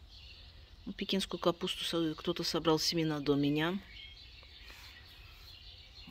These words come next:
В пруду там ещё одна стоит. Здесь у меня фактически,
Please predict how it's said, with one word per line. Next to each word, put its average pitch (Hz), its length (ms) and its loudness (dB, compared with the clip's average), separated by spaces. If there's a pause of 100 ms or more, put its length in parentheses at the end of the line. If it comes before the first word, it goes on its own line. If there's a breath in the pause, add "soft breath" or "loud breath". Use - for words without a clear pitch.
(160)
В - 100 -10
пруду 170 320 8
там 160 220 2
ещё 160 280 2
одна 156 240 0
стоит. 202 400 -2 (560 loud breath)
Здесь 208 320 4
у 185 40 0
меня 185 140 2
фактически, - 680 0